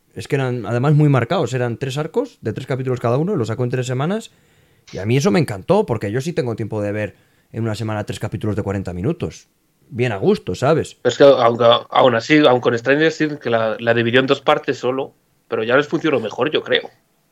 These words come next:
Speaker 2: Solo con la gente
Speaker 1: Bueno,
Speaker 2: esperando.
Speaker 1: Stranger Things fue parte uno, un
Speaker 2: Ah,
Speaker 1: montón
Speaker 2: claro.
Speaker 1: de capítulos, y luego el,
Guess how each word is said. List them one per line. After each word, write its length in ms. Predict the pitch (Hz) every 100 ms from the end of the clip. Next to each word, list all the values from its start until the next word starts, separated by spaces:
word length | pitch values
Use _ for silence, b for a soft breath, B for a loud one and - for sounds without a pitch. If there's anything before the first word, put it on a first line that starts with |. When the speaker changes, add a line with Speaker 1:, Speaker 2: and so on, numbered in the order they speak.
| _
Speaker 2:
Solo 300 | - 127 123
con 100 | 131
la 80 | 123
gente 260 | 139 123 127
Speaker 1:
Bueno, 160 | 151 120
Speaker 2:
esperando. 200 | 135 151
Speaker 1:
Stranger 100 | 143
Things 140 | 170 165
fue 300 | 156 - -
parte 260 | - 135 170
uno, 160 | 160 151
un 60 |
Speaker 2:
Ah, 40 | 147
Speaker 1:
montón 80 | 139 143
Speaker 2:
claro. 60 |
Speaker 1:
de 60 | 135
capítulos, 440 | 131 151 185 180
y 60 | 123
luego 420 | 127 143 160 - _ - -
el, 240 | 113